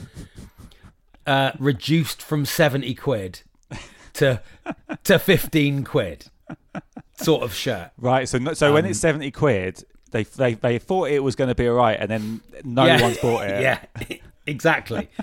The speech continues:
Speaker 1: exactly. So when you, when you go to a, you know, when you go to a, when you go to an outlet village,
Speaker 2: Yeah.
Speaker 1: and everything's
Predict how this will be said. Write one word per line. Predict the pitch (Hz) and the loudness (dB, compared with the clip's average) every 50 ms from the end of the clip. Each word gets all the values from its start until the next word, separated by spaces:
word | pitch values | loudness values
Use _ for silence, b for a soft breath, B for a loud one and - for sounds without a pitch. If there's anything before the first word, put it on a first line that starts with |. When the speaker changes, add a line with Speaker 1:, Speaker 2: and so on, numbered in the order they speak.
| B B - | B B -10
Speaker 1:
exactly. | 117 110 - 147 131 - - 113 | -10 -4 -2 -2 -2 -2 -6 -8
So | - 156 | -2 0
when | 170 180 175 | 0 2 2
you, | 180 | 2
when | - 180 190 202 | 2 2 2 2
you | 220 196 | 2 2
go | 208 202 196 | 4 4 4
to | 180 - 170 175 165 151 | 4 4 4 4 4 4
a, | - B B B B B | 2 B B B B B
you | - 175 196 | -4 2 6
know, | 240 254 | 6 6
when | 269 254 | 6 4
you | 247 233 | 2 4
go | 240 240 233 220 214 | 6 6 6 6 6
to | - - 214 196 151 165 | 4 4 4 6 6 6
a, | 160 151 143 - B B B B B B | 6 4 2 -4 B B B B B B
when | 151 165 | -4 -2
you | 165 165 | -2 2
go | 170 170 165 | 2 2 2
to | 160 - 156 | 2 2 2
an | 147 147 | 2 4
outlet | 156 156 165 160 - 123 117 107 - | 2 0 0 0 -4 -8 -8 -8 -8
village, | 101 110 107 90 82 80 78 - - - - - _ _ _ _ - | -8 -8 -8 -8 -10 -12 -14 -14 -16 -16 -16 -18 _ _ _ _ -4
Speaker 2:
Yeah. | 110 107 101 - 196 214 _ _ _ _ | -4 -4 -4 -6 -10 -20 _ _ _ _
Speaker 1:
and | - 143 147 | -2 0 2
everything's | 151 143 143 143 135 135 131 127 117 - - | 2 2 2 2 2 2 0 -2 -4 -6 -12